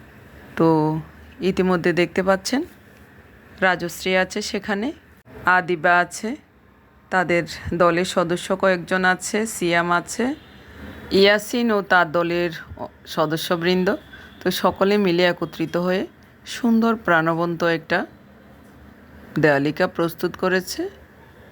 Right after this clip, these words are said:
দেখুন তারা লিখেছে, "আমরা মানবসেবী, মানবসেবী ভাই, মানবসেবী, মানবতা বোধে বিশ্বাসী।"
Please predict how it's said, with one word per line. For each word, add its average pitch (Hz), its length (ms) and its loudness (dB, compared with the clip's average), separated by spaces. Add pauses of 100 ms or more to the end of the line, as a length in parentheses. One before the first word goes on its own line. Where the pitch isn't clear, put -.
(1300)
দেখুন 156 300 2
তারা 160 280 4
লিখেছে, 160 540 -6 (600)
"আমরা 156 320 2
মানবসেবী, 170 800 -2 (920)
মানবসেবী 185 920 2
ভাই, 165 500 0 (280)
মানবসেবী, 160 880 0 (640)
মানবতা 190 800 2 (500)
বোধে 160 640 2 (360)
বিশ্বাসী।" 143 800 -2